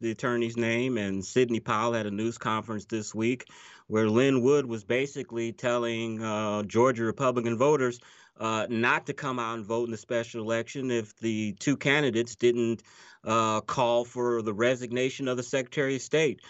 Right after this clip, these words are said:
Um, that's very interesting because this Lin Wood, people have kind of, uh, investigated his background. He's a Democrat. He's given money to Democrats the last two or three cycles. So it looks like <laughs> kinda inside self, self-sabotage almost.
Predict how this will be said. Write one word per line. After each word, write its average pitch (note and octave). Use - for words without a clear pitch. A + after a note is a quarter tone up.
Um, A2
that's C3
very C3
interesting B2+
because A#2+
this A2+
Lin B2
Wood, C3
people A2+
have G#2
kind A2+
of, G2+
uh, F#2+
investigated A#2
his D3+
background. A#2+
He's E3
a C3+
Democrat. C#3
He's D3
given C#3
money D3
to D3+
Democrats D#3+
the A2+
last G#2
two A2
or G2
three G#2+
cycles. G2+
So A2
it A#2+
looks D3+
like C#3+
<laughs> D#3
kinda C#3
inside D#3
self, C#3
self-sabotage D3+
almost. -